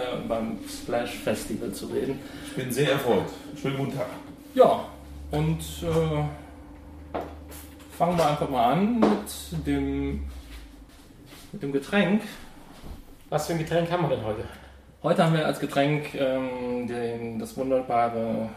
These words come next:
Speaker 1: ja, wunderbar, weiß ich nicht, ein, ein Bananenweizen, bestehend aus, was, was haben wir für einen Weizen?
Speaker 3: Erdinger.
Speaker 1: Erdinger, Erdinger mit
Speaker 3: Erdinger Hell.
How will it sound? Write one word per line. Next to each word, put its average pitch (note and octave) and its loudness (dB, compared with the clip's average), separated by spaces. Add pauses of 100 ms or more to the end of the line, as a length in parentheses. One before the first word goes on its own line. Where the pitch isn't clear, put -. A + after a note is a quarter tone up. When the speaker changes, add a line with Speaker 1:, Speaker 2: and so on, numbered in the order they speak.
(340)
Speaker 1:
ja, A#2 -8
wunderbar, A#2+ -4
weiß A#2+ -6
ich G#2+ -10
nicht, G#2+ -6 (240)
ein, - -2
ein - -4
Bananenweizen, C3 4
bestehend C#3 0
aus, C3 0 (840)
was, - -6 (120)
was - -4
haben E3 0
wir D#3 0
für D#3+ -2
einen D3 -2
Weizen? C#3+ -2
Speaker 3:
Erdinger. B2+ 2 (300)
Speaker 1:
Erdinger, D3+ -2 (120)
Erdinger C#3+ -2
mit C3 -6 (180)
Speaker 3:
Erdinger A#2 -2
Hell. A#2 -2